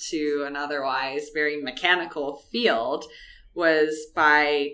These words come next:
going and certifying yourself in a coaching program, right? So could you explain, um, in twenty seventeen, how you ended up jumping into your first coaching training program and what that looked like? Because I think the word coaching is on the rise, and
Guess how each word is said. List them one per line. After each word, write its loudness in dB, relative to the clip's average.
going -2
and -10
certifying -6
yourself -8
in -10
a -10
coaching -6
program, -12
right? -8
So -6
could -4
you 0
explain, -6
um, 0
in -6
twenty -2
seventeen, -4
how 0
you -2
ended -4
up -2
jumping -4
into -6
your -4
first -8
coaching -8
training -2
program -2
and -8
what 0
that 2
looked -8
like? -6
Because -8
I -4
think -2
the -4
word -2
coaching -4
is -8
on -2
the -6
rise, 2
and -6